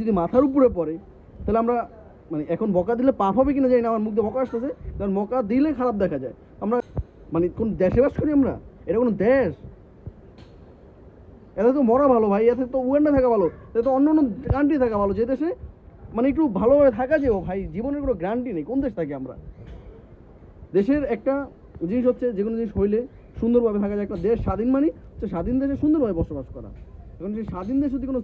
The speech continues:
সিকিউরিটি না থাকে একটা মানুষের, তাহলে এই দেশে আমরা কী বসবাস করতেছি? এ থেকে প্রতিটা মানুষ এসে আমরা জ-, জবাই দিয়ে মাইরালাম, যারা ক্ষমতাবান আছেন তারা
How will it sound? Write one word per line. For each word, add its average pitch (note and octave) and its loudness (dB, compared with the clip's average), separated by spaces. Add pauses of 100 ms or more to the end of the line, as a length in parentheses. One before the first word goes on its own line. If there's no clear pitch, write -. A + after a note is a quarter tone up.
সিকিউরিটি C#4 -4
না B3+ -4
থাকে G3+ -2
একটা G3+ -10
মানুষের, F#3+ -8 (220)
তাহলে G3+ -6
এই A#3 -2
দেশে A#3+ -4
আমরা A3 -4
কী D4 4 (120)
বসবাস D3+ -6
করতেছি? - -14 (600)
এ F#3+ 2
থেকে C4+ 0
প্রতিটা C4+ 0
মানুষ C#4 0 (120)
এসে B3+ 0
আমরা B3 0 (140)
জ-, G#3+ -6
জবাই A#3 2
দিয়ে A#3 0
মাইরালাম, C4 0
যারা A3+ -2 (140)
ক্ষমতাবান A#3+ -2
আছেন A#3+ -6
তারা A3 -6